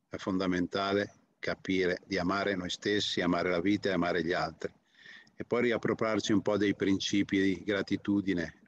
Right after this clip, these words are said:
i principi universali, i valori, il rispetto, la speranza, ma soprattutto la comprensione e l'amore per un mondo migliore. Ricordiamoci che la vita è davvero semplice, eppure insistiamo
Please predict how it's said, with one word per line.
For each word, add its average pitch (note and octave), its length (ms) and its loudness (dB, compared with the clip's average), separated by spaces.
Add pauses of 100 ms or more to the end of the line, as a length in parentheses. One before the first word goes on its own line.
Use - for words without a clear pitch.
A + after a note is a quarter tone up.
i F#2+ 80 -10
principi G#2 420 0
universali, G#2 760 2
i G2 60 4
valori, G2+ 500 2 (380)
il G#2+ 140 0
rispetto, G2+ 760 -2 (360)
la G#2 180 0
speranza, G2+ 880 0
ma - 760 -16
soprattutto F#2+ 520 -4
la F2+ 120 0
comprensione G2 760 0
e F#2+ 40 2
l'amore A#2 640 2 (480)
per F2+ 160 -2
un F#2 100 2
mondo E2+ 280 0
migliore. E2+ 460 -4 (1300)
Ricordiamoci G2+ 840 0
che F#2+ 100 -4
la F2+ 100 0
vita F#2+ 280 0
è F#2+ 40 0
davvero F#2+ 320 2
semplice, F#2+ 720 -2
eppure G#2+ 380 0
insistiamo G2+ 1000 0